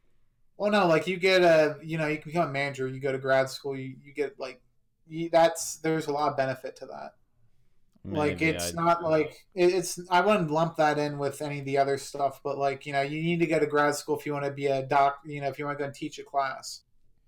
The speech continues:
Speaker 1: Then you can teach a class on the side while you're working somewhere. Like, you know, one of my managers does that. That's, that's a great business move to go for, at least for him, 'cause that'll pay for itself in enough time.
Speaker 2: Mm-hmm. Yeah.
Speaker 1: But
Speaker 2: Well,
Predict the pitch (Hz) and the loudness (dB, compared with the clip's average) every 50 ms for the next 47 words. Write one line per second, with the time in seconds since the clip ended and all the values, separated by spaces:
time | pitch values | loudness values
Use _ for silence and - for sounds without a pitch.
0 | _ 156 160 160 165 175 175 - 170 143 - 190 185 175 - 170 - - 226 226 | _ -2 0 2 2 0 0 -2 -6 -4 -4 -4 -4 -4 -6 -4 2 4 4 4
1 | 226 220 - 160 147 143 - - 160 151 151 151 143 143 139 135 139 143 143 143 | 4 2 0 -2 -2 -4 -4 0 2 2 2 2 2 0 2 2 0 0 -2 -4
2 | 143 135 - - 139 135 135 135 135 135 135 135 - _ _ _ _ 165 151 143 | -6 -12 -12 -12 -10 -8 -6 -4 -4 -4 -4 -6 -8 _ _ _ _ -12 -10 -8
3 | 139 139 147 143 143 143 139 139 143 143 139 135 131 127 - - 135 127 131 - | -6 -6 -4 -2 0 0 0 -2 -4 -4 -4 -6 -8 -10 -8 -8 -8 -8 -8 -12
4 | - 127 - - - - _ _ _ _ _ _ - - _ _ - - 139 143 | -14 -14 -14 -16 -16 -18 _ _ _ _ _ _ -20 -20 _ _ -8 -4 -2 -2
5 | 143 139 - 147 147 147 151 139 139 143 147 139 139 - 147 143 139 - 135 - | -2 -2 -2 -2 0 0 -2 -2 0 0 -2 0 0 0 0 0 -2 -6 -10 -10
6 | - - 143 139 135 135 135 143 139 139 139 139 139 139 - _ _ _ - - | -12 -12 -14 -14 -14 -10 -6 -4 -4 -2 -2 -4 -8 -10 -16 _ _ _ -14 -6
7 | 156 151 151 160 175 175 175 - 147 131 143 160 151 143 139 131 - _ _ _ | -4 -2 0 0 -2 -2 -4 -6 -8 -8 -6 -6 -8 -8 -10 -14 -20 _ _ _
8 | _ _ - - 151 147 160 170 165 156 - 156 156 156 156 - 147 143 139 135 | _ _ -8 -6 0 4 6 6 6 4 4 2 0 0 0 -2 -4 -4 -4 -4
9 | - - 143 139 139 139 - - - - - 151 143 139 139 135 135 135 131 - | -2 0 2 2 2 0 -6 -14 -20 -18 -14 -14 -12 -10 -10 -6 -4 -4 -4 -4
10 | - - 147 139 135 127 - - 135 135 _ _ _ _ _ _ _ _ _ _ | -6 -8 -8 -8 -8 -8 -12 -16 -20 -20 _ _ _ _ _ _ _ _ _ _
11 | _ _ _ _ _ _ _ _ - 107 101 - 190 190 180 - 87 87 85 _ | _ _ _ _ _ _ _ _ -16 -14 -12 -12 -12 -14 -16 -16 -18 -20 -20 _
12 | _ _ _ _ _ _ _ 87 90 87 87 87 87 87 87 87 _ _ _ _ | _ _ _ _ _ _ _ -20 -18 -18 -16 -16 -18 -20 -20 -20 _ _ _ _
13 | _ _ _ _ _ _ _ _ - - _ - 180 175 170 - - - | _ _ _ _ _ _ _ _ -20 -20 _ 0 2 2 4 2 0 -2